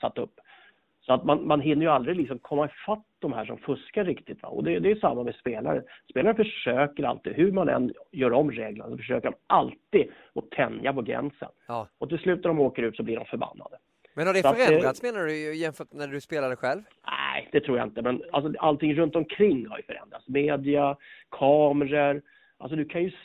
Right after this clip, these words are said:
Speaker 1: se allting på det sättet som du inte kunde förr i världen nu.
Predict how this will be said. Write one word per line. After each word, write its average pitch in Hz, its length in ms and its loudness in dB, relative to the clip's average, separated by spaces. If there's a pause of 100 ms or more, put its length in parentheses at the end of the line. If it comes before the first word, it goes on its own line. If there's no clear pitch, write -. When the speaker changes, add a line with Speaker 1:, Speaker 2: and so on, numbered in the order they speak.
Speaker 1:
se 226 260 0
allting 113 480 -8
på 117 100 -10
det 117 200 -8
sättet 120 320 -8
som 120 100 -6
du 120 60 0
inte 120 120 -6
kunde 117 300 -8
förr 117 220 -8
i 113 40 -4
världen 120 260 -10
nu. - 100 -12